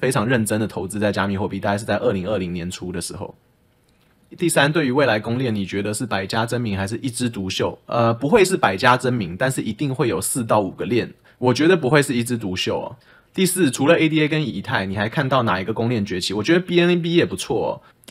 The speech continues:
那A D A、以太跟B N B呢，都是经历一期这个熊市的测试哦，所以我觉得他们还是比较稳的。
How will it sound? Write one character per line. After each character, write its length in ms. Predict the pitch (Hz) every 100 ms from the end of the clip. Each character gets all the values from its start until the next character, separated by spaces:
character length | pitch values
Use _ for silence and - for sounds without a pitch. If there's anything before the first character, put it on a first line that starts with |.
| _
那 120 | - 185
A 140 | 175
D 160 | 170 165
A、 140 | 165
以 160 | 127 101
太 220 | 147 120
跟 360 | 127 123 127 135
B 140 | 120
N 140 | 123
B 140 | 123 120
呢， 100 | 113
都 140 | 127
是 80 | 151
经 240 | 139 143
历 160 | 156 127
一 160 | 117 131
期 340 | - 104 95
这 100 | 90
个 320 | 90 98 92
熊 240 | 98 - 113
市 120 | 151
的 100 | 107
测 220 | - 113
试 240 | - 123
哦， 120 | 87 - - -
所 160 | -
以 60 | 156
我 240 | 156 113
觉 160 | 92 110
得 100 | 120
他 140 | 147
们 80 | 127
还 40 | 110
是 40 |
比 60 | 120
较 140 | -
稳 260 | 120 113
的。 80 | -